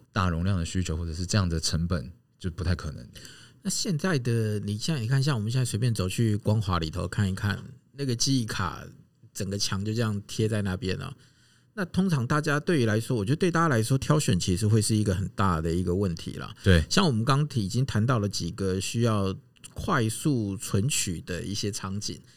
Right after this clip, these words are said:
Speaker 2: 那通常现在其实最容易理解的东西，其实就是影像啊。
Speaker 1: 对。
Speaker 2: 你今天要录影、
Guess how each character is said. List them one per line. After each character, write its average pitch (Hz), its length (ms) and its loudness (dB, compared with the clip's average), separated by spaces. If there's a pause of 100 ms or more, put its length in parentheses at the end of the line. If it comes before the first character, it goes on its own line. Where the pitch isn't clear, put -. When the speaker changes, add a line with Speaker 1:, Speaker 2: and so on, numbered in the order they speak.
(180)
Speaker 2:
那 131 140 0
通 143 160 6
常 123 160 2
现 139 120 2
在 139 140 4
其 113 140 0
实 104 160 2
最 135 180 2
容 113 180 2
易 131 60 0
理 107 140 0
解 110 140 -2
的 95 40 0
东 104 140 0
西， 104 80 -2
其 95 80 -4
实 92 60 -4
就 104 100 -2
是 107 100 -4
影 95 180 -8
像 95 300 -2
啊。 92 80 -12 (300)
Speaker 1:
对。 90 240 8
Speaker 2:
你 - 40 -2
今 117 160 -2
天 127 360 0
要 120 160 -2
录 123 260 4
影、 101 180 -4